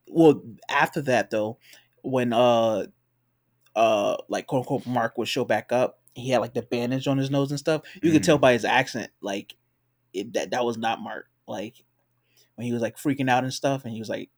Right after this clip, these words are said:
Speaker 1: uh, yelling, I was like, "Nah, that, like, his, he has, like, an American, like, New York accent." Like
Speaker 2: Yeah. Mm, I don't know.
Speaker 1: it's like, nah.
Speaker 2: Who knows? I guess we'll see in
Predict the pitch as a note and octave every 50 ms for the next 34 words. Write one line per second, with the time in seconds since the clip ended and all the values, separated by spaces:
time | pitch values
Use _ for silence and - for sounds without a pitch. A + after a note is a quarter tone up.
0 | _ _ - A#2+ A2+ G2+ G2+ G2+ G2+ G#2 G#2 A2+ A#2 B2 C3 C#3 A2+ D#2+ B2 B2
1 | A2+ G#2+ G#2 G2+ - - A#2 A2 G#2 G#2+ - - C3 A#2 - A2+ A#2+ G#2 F#2 B2+
2 | C3+ - - - _ _ _ D3+ D3+ D3+ D#3 D3+ - D#3 D3+ - _ _ - C#3+
3 | C3+ C3 C#3 D3 D3 C#3+ - D3 C#3+ C#3 C3 C3 C3 _ - B2 C3+ C#3 C#3+ D3
4 | C#3+ - B2 C3 D#3 - - - - - _ _ - - - - - _ _ -
5 | G2 F#2+ F2+ E2+ E2+ E2 F2 - _ B2 A#2+ F#2+ F2+ F#2+ F#2+ G2 G2+ G#2 - _
6 | _ - - G2+ A2 A#2 A#2+ A#2+ B2+ C3 B2+ A#2+ A2+ G#2+ _ _ - A#2+ A#2+ A#2+
7 | _ - C3 A#2+ G2+ - - _ _ _ _ _ _ _ _ _ _ - E3 E3+
8 | D#3 C3 B2 B2 A#2 G#2+ - - - - - _ _ _ _ _ _ _ _ _
9 | _ _ _ _ _ _ _ _ _ _ _ _ _ _ _ _ _ - F#2+ F#2
10 | A#2 A#2+ - - - - G#2 G2+ G2+ - - - - - A#2 A2 G#2+ G#2 G2 F#2+
11 | F#2 F2+ F2 E2